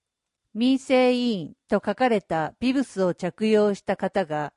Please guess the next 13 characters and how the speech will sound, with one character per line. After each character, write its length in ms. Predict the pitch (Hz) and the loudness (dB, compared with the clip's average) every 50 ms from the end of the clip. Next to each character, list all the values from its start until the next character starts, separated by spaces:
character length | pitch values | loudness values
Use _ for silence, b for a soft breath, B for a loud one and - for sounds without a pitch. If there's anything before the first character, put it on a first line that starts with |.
| _ _ _ - | _ _ _ -2
募 100 | 202 202 | -2 -2
金 280 | - 277 277 277 262 214 | 0 0 -2 0 0 0
箱 280 | 208 185 - 185 175 | 0 -2 0 -2 -2
を 80 | 165 165 | -2 -2
手 200 | - - 226 226 | -2 -2 -2 -2
に 120 | 214 190 | -2 -4
し 80 | 156 - | -8 -10
て 180 | - 170 165 | -10 -8 -8
い 100 | 156 156 | -8 -8
ま 240 | 156 151 147 151 156 | -8 -10 -10 -10 -10
す。 200 | - - - _ _ _ _ _ _ _ _ _ _ _ _ _ _ _ _ _ _ _ _ _ _ _ _ _ _ _ _ | -12 -16 -20 _ _ _ _ _ _ _ _ _ _ _ _ _ _ _ _ _ _ _ _ _ _ _ _ _ _ _ _
写 200 | - - 208 185 | -6 -4 -4 -4
真 380 | - - 233 233 233 226 214 | -2 -4 -4 -2 -2 -2 -4